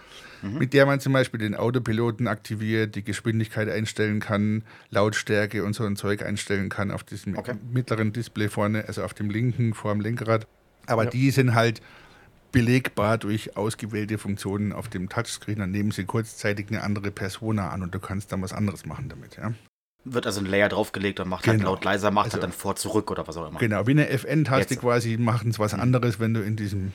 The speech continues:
Speaker 1: Okay.
Speaker 2: Spiegelmenü bist zum Beispiel, ne? So.
Speaker 1: <laughs> Okay. Das heißt, du musst also nicht auf dem Touch-Display fünfmal drauf tippen, damit sich der Spiegel
Speaker 2: Nein.
Speaker 1: um zwei Grad dreht, sondern du kannst, s-, du sagst, du musst im Spiegelmenü einstellen und nimmst dann die Knöpfe am Lenkrad und die stellen das dann ein.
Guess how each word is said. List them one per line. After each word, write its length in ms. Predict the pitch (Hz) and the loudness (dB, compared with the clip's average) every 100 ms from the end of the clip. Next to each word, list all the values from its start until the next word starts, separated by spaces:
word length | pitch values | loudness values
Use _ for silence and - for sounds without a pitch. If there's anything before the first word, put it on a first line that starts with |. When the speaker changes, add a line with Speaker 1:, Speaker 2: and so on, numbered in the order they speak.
| - | -6
Speaker 1:
Okay. 240 | 127 - - _ _ _ - | -6 -6 -10 _ _ _ -20
Speaker 2:
Spiegelmenü 600 | - 135 127 117 107 104 | 0 2 4 2 2 0
bist 240 | 101 95 | -4 -8
zum 100 | 107 | -10
Beispiel, 320 | 85 - - | -10 -12 -10
ne? 160 | 82 180 - - - | -6 -6 -6 -14 -16
So. 100 | - _ - | -16 _ -10
Speaker 1:
<laughs> 420 | - 214 - - | -6 -8 -8 -6
Okay. 280 | 107 - - - | -4 -4 -12 -14
Das 120 | - 104 | -2 4
heißt, 200 | 117 120 | 4 4
du 40 | |
musst 160 | 123 123 | -2 0
also 120 | 110 | 0
nicht 160 | 117 | 2
auf 60 | 123 | 0
dem 100 | 110 | 0
Touch-Display 560 | - 123 - 127 - 110 | 0 0 0 -2 0 0
fünfmal 340 | 127 117 120 | -2 -2 -2
drauf 240 | 98 107 - | 2 0 -2
tippen, 360 | 127 - 117 - - | -8 -4 -4 -6 -10
damit 180 | 113 110 | -6 -6
sich 100 | 104 | -4
der 80 | 98 | -4
Spiegel 300 | - 135 135 | -4 -2 2
Speaker 2:
Nein. 140 | 113 | 4
Speaker 1:
um 20 | 107 | 4
zwei 200 | 117 113 | 2 2
Grad 280 | 113 113 | 2 0
dreht, 180 | 110 120 | 0 0
sondern 180 | 120 107 | 2 0
du 60 | 104 | 0
kannst, 280 | 110 101 - - - | -4 -6 -10 -16 -16
s-, 180 | - - | -14 -14
du 260 | - - - - | -16 -18 -18 -2
sagst, 260 | 104 107 | 0 0
du 40 | 113 | -2
musst 140 | 107 | -6
im 120 | 104 - | -6 -6
Spiegelmenü 520 | - 139 127 123 120 | -4 0 2 2 2
einstellen 400 | 110 113 120 98 | 2 2 0 -2
und 160 | 101 | -2
nimmst 240 | 98 101 - | -2 -2 0
dann 140 | 107 | -2
die 80 | 101 | -2
Knöpfe 320 | - 110 - | -2 0 0
am 100 | 87 | 0
Lenkrad 480 | 95 113 - 110 101 - - - | 0 -2 2 2 0 -6 -20 -8
und 200 | 98 - | -8 -2
die 80 | 104 | 0
stellen 340 | - 101 90 | 2 2 2
das 160 | 90 - | 0 -4
dann 160 | 90 | -8
ein. 120 | 57 | -10